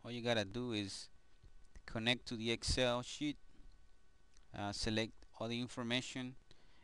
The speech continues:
and make sure your sheet two, that's the tab name in the Excel, matches. If not, it, it's not gonna work. And then use the adapter to fill the data set,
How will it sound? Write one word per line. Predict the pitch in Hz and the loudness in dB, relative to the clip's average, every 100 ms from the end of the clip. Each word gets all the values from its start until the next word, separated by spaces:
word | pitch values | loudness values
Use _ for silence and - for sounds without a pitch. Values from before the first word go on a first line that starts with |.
| - | -2
and | 131 | 2
make | 135 | 4
sure | - - 143 | 2 2 2
your | 131 123 | 2 0
sheet | 117 - 147 - - | -2 0 0 -2 -2
two, | 156 156 | 2 4
that's | 123 120 123 | 6 6 6
the | 117 | 0
tab | - 120 113 - | 4 6 6 6
name | 110 110 107 104 - - - - - | 0 -2 -2 -6 -10 -16 -18 -18 -8
in | 101 98 | -4 2
the | 101 | 2
Excel, | - 107 107 98 | 4 6 6 6
matches. | 90 95 104 - 64 - - - | 4 2 2 -2 -10 -10 -12 -10
If | 95 - | -10 -2
not, | 110 101 | 2 2
it, | 92 - | 0 -6
it's | 90 - - | -10 -8 -4
not | 104 | -4
gonna | 92 87 | -2 -4
work. | 87 120 135 - - - - - - - | -2 -2 -2 -10 -16 -18 -20 -20 -20 -10
And | 107 104 | -6 4
then | 123 147 151 139 - - - - - - - - - | 6 6 4 -4 -14 -18 -18 -18 -18 -18 -18 -16 -8
use | 110 117 117 | -4 -2 -2
the | - 107 101 98 92 95 - - | -2 -2 -2 -4 -6 -8 -14 -12
adapter | 95 107 110 113 - | 4 6 6 0 -6
to | 104 | -8
fill | - 110 | -2 0
the | 98 | 0
data | 95 110 117 | 4 6 6
set, | - 123 117 | 6 2 2